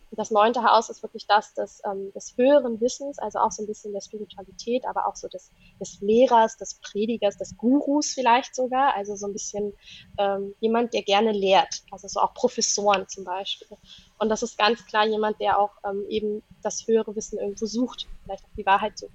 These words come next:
Und das ist zum Beispiel, ich hab meine Sonne im neunten Haus. Ich sehe es als meine Bestimmung, meine Weisheiten den Menschen zu bringen. Den Menschen, also meine Wahrheit, die ich für mich gefunden habe, auch sozusagen zu lehren. Also es ist ganz klassisch, sowas könnte man sich angucken. Also man muss gar nicht unbedingt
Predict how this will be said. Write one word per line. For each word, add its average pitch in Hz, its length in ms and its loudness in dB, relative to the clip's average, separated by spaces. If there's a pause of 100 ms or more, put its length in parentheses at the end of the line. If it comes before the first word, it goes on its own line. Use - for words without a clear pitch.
Und 185 100 -16
das 190 120 -12
ist - 120 -20
zum 226 100 -8
Beispiel, 220 300 -6
ich - 120 -20
hab 214 140 -12
meine 208 220 -4
Sonne 196 200 -8
im 190 60 -8
neunten 190 380 -12
Haus. 208 340 -2 (420)
Ich - 140 -4
sehe 220 140 4
es 226 80 0
als - 160 -2
meine 214 220 -4
Bestimmung, 214 500 -2
meine 214 300 4
Weisheiten 220 640 -2
den 220 120 0
Menschen 196 360 -4
zu - 120 -14 (160)
bringen. 254 520 2
Den 202 120 -2
Menschen, 185 340 0
also 208 180 2
meine 220 400 6 (240)
Wahrheit, 247 420 6
die 214 120 -4
ich 214 140 2
für 226 100 4
mich 226 220 4
gefunden 226 460 0
habe, 233 420 4
auch 214 200 4
sozusagen 220 520 0
zu - 120 -2
lehren. 226 560 6 (160)
Also 208 180 -6
es - 100 -12
ist 220 160 -10
ganz 214 280 2
klassisch, 208 380 0
sowas 214 340 -4
könnte 208 220 -6
man 180 160 -6
sich 175 180 -14
angucken. - 520 -10 (580)
Also 196 180 -6
man 196 260 -4
muss 233 240 -2
gar 202 220 4
nicht 220 160 -2
unbedingt 208 320 -4